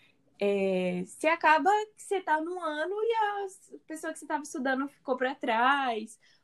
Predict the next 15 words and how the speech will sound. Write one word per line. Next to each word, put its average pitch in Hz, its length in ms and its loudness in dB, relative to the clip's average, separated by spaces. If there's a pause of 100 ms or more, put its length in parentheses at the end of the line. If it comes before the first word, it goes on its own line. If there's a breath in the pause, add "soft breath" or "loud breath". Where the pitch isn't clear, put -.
ou 233 320 -2
caiu 262 360 -6
uma 247 140 -4
cátedra 247 360 -4
diferente 269 880 -6
em 240 60 -6
outra 294 260 -8
turma. 277 260 -2
Então, 294 280 -2 (340 soft breath)
fica 320 260 2
difícil 339 380 0
você 294 200 -2
estabelecer 269 640 2
laços 262 380 4
com, 262 380 -4